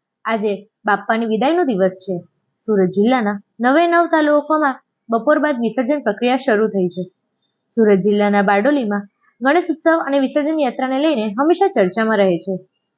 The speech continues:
આજે બપોર બાદ બારડોલીમાં સ્થાપિત પાંચ ફૂટની મોટી પ્રતિમાઓની વિસર્જન યાત્રા નીકળી છે. બારડોલીથી રેલવે સ્ટેશન નજીકથી કોલેજ રોડ થઈ રાજમાર્ગ ઉપર વિસર્જન યાત્રા નીકળી છે. બારડોલીમાં નાની મોટી પાંચસો થી વધુ પ્ર-,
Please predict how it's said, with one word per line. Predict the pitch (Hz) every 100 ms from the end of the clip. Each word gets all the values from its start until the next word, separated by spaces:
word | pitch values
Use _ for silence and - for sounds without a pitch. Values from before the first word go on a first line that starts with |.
| _ -
આજે | 226 233
બપોર | 220 214 247
બાદ | 233 240
બારડોલીમાં | 220 226 220 233 233
સ્થાપિત | 233 - 208 262 254 -
પાંચ | 277 330
ફૂટની | - 311 320
મોટી | 320 247 262
પ્રતિમાઓની | 254 262 269 294 247 208 202 202 _ -
વિસર્જન | 277 311 330 359
યાત્રા | 277 254 262
નીકળી | 220 196 196
છે. | 190 175 151 _ _ _ _ _ _ _
બારડોલીથી | 214 226 233 233 233
રેલવે | 226 226 285
સ્ટેશન | 320 294 294 277 247
નજીકથી | 277 269 285 - 214 196 - _ -
કોલેજ | 233 240 220
રોડ | 240
થઈ | 226 233 233
રાજમાર્ગ | 220 220 240 226
ઉપર | 254 - 202 202 _ _ _
વિસર્જન | 247 285 370 320 370
યાત્રા | 294 233 262
નીકળી | 262 202 214
છે. | 202 190 175 _ _ _ _ _ _ _
બારડોલીમાં | 196 196 196 254 240 202 202 _ _
નાની | 220 220
મોટી | 240 240 254
પાંચસો | 240 220 214 294
થી | 311
વધુ | 285 220 269
પ્ર-, | 277 254 240